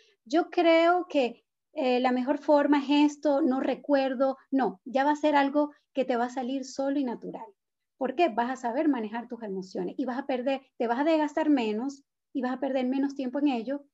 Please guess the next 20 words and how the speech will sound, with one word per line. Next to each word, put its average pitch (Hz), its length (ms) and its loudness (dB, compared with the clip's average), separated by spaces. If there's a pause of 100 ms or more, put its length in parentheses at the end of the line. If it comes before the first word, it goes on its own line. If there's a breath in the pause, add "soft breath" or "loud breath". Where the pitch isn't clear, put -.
(120)
y 277 100 -4
simplemente 311 580 4
te 285 100 -4
vas 240 140 -6
a 269 40 -4
enfocar 254 320 -6
en 233 120 -6
otras 233 240 -14
cosas 339 320 -8
de 196 80 -10
tu 185 120 -16
vida. 269 220 -16 (1160 soft breath)
La 294 140 2
inteligencia 311 520 4
emocional 330 480 4 (140)
es 285 220 2
necesaria 294 600 2
en 262 120 -2
nuestra 240 320 -6
vida 277 300 -4